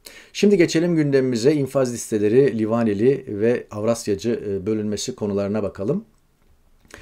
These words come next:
Bu bir Anadolu Ajansı haberi. On beş Temmuz çözülmeden olmaz dedik bugün, e, K J'mize. Onu anlatacağız biraz. E,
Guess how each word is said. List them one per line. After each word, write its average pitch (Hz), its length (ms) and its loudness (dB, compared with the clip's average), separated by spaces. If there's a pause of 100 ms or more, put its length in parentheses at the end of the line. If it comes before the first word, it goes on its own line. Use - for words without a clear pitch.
(220)
Bu 175 220 2
bir 190 160 6
Anadolu 160 320 4
Ajansı 139 400 2
haberi. 113 420 0 (1200)
On 117 180 0
beş 117 140 -2
Temmuz 120 320 -4
çözülmeden 117 500 -2
olmaz 107 500 0
dedik - 300 -20
bugün, 92 240 -12
e, 90 400 -16
K 98 180 -8
J'mize. 95 640 -4
Onu 107 200 -6
anlatacağız 78 600 -14
biraz. - 380 -14 (560)
E, 113 360 0